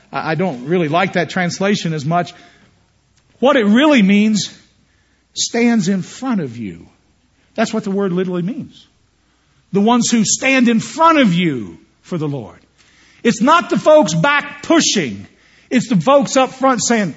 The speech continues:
"Come on, follow me. We can do this thing."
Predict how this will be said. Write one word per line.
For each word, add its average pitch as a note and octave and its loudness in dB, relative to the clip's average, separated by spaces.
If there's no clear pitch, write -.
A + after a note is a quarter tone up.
"Come C#4+ -4
on, D#4 -8
follow D#4 2
me. D#4 4
We C#4+ 4
can C#4+ 0
do D#4+ 6
this B3 2
thing." F3 -2